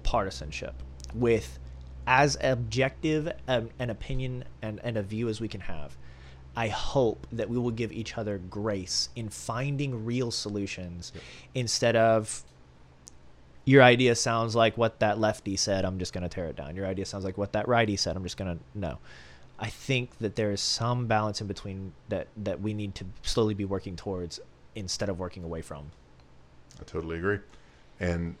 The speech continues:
Speaker 2: it, I, I would kinda throw on an add-on to that because you said it very well. Um, it's very tempting to say, uh,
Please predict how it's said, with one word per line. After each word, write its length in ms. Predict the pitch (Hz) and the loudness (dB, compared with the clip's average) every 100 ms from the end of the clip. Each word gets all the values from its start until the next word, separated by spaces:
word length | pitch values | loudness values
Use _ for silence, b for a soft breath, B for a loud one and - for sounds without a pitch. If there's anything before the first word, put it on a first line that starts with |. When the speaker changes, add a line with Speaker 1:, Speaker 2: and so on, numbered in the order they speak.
| - | -8
Speaker 2:
it, 200 | 101 - | -8 -6
I, 300 | 92 - - | -8 -8 -6
I 120 | 95 | 0
would 160 | 95 92 | 0 0
kinda 180 | 92 | -2
throw 340 | - - 90 85 | -2 0 2 2
on 200 | 85 82 | 2 -2
an 80 | 80 | 0
add-on 400 | 87 90 82 82 | 0 2 0 -4
to 100 | 80 | -4
that 280 | 80 82 - | -4 -4 -6
because 440 | 82 78 71 - | -6 -6 -6 -8
you 140 | 78 82 | -8 -6
said 200 | - 78 | -4 -4
it 80 | |
very 240 | 78 78 78 | -2 -4 -2
well. 300 | 78 85 78 b b b b b - | -2 -4 -4 b b b b b -14
Um, 400 | - 78 80 78 87 - - - - - - - | -8 -6 -6 -10 -14 -20 -20 -20 -20 -20 -20 -10
it's 140 | 87 | -8
very 240 | 82 101 90 | 4 6 6
tempting 640 | - 95 92 104 107 117 - | 4 0 0 -2 -2 -6 -4
to 100 | 90 | -2
say, 600 | - - 90 87 85 85 - b b b b b - | 0 4 4 4 2 -2 -8 b b b b b -10
uh, 300 | 80 78 | -6 -4